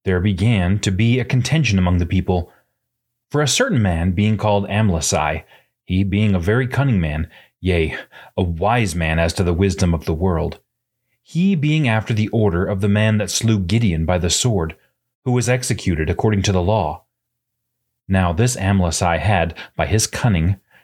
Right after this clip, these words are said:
drawn away much people after him, even so much that they began to be very powerful,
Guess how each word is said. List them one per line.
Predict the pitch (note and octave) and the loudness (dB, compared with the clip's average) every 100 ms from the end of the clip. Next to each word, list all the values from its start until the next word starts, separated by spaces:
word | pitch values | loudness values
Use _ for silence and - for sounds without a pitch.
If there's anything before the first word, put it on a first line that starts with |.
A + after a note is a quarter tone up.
| - | -10
drawn | F#2 A2 A2+ | -4 0 0
away | G2+ F#2+ | 0 0
much | F#2 F#2+ G#2 - | 0 0 0 -4
people | - A#2 G2 E2+ | -2 -2 0 0
after | E2 F2 | 0 -4
him, | D#2 E2+ D#2+ - _ _ _ _ _ _ | -2 -2 -2 -6 _ _ _ _ _ _
even | C3 C#3 G2+ | -2 0 0
so | G#2 E2+ | 0 0
much | E2 F2 - - - - | 0 -2 -4 -8 -14 -6
that | G2+ | -2
they | A#2 | 0
began | G#2+ G2+ A2 B2 | 0 0 0 0
to | G#2 | 0
be | G#2+ G2 | -2 0
very | G#2 A2 | 2 0
powerful, | - A2+ C3 G#2 E2+ D#2 | -2 0 0 0 -4 -6